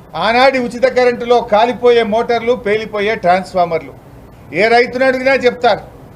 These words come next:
కానీ బడ్జెట్ ప్రసంగంలో నాటి మా కాంగ్రెస్ పాలనలో ఉచిత కరెంటు వల్ల రైతులు ఆనందంగా ఉన్నారనేటువంటి సత్య దూరమైనటువంటి విషయాన్ని ఇవాళ భట్టి విక్రమార్క గారు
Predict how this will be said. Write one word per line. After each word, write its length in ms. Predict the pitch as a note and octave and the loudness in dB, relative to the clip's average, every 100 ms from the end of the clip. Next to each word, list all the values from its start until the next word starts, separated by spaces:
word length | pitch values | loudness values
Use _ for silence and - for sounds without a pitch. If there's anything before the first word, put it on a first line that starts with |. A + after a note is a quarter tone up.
| - - | -18 -6
కానీ 220 | F#3 A3 | -4 -2
బడ్జెట్ 420 | F#3 F#3+ F#3 A#3+ | 0 0 2 -2
ప్రసంగంలో 800 | A3 G#3+ A#3 A#3 A#3 C4+ C#4 G#3+ - - C#3 | -2 -6 -6 -6 0 2 2 -2 -10 -18 -6
నాటి 420 | F3 A#3 A#3+ A#3+ | 0 0 0 -2
మా 220 | A3 A3 | 0 0
కాంగ్రెస్ 640 | - G3+ A#3+ B3 B3 A#3+ | 2 0 2 2 0 0
పాలనలో 480 | G3+ G#3+ B3+ B3 A#3+ | -2 0 0 2 2
ఉచిత 320 | A3+ G3+ - | 2 0 -4
కరెంటు 380 | B3 A3+ A#3 A3 | -4 -2 -6 -2
వల్ల 440 | A3 B3 C#4 A3 - - - | 0 2 2 0 -4 -16 -12
రైతులు 460 | D3 F3+ G#3 A#3 A3 | -2 -2 -2 -2 0
ఆనందంగా 680 | F3+ A3 B3+ C4 B3+ B3+ | 0 -2 0 0 2 2
ఉన్నారనేటువంటి 840 | A#3+ A3+ G#3+ G#3+ G#3 G3+ G3+ G3 G3 | 0 0 -2 -2 -8 -10 -10 -8 -8
సత్య 400 | - E3+ F#3+ G3+ | -4 -4 -4 -6
దూరమైనటువంటి 680 | F#3 A#3+ A#3+ A3 G#3+ G3 | -2 0 0 -4 -8 -10
విషయాన్ని 640 | G3 F#3 G3 G3 G3 F3 D#3 - - - | -10 -4 -2 -2 -4 -6 -10 -20 -20 -10
ఇవాళ 200 | E3+ F#3 | -2 0
భట్టి 260 | E3 F3 F#3+ | 2 -2 -2
విక్రమార్క 520 | F3+ F3+ E3+ E3 D#3+ | -6 -6 -6 -6 -6
గారు 200 | D#3 D3+ | -6 -6